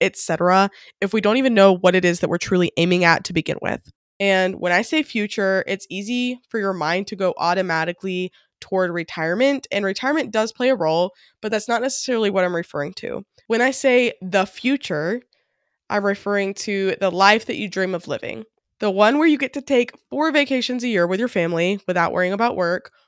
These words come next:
or the future where you get to give a single mom a car when you see the need, or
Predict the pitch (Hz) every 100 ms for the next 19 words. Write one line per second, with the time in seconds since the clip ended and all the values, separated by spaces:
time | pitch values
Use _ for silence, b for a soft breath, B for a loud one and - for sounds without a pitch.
0 | _ 220 220 214 214 202 - 226 - 214
1 | 208 202 190 190 - 196 185 180 - 180
2 | 180 165 165 - 320 311 294 262 254 247
3 | 247 233 220 220 220 220 b b b _
4 | 269 320 233 190 233 285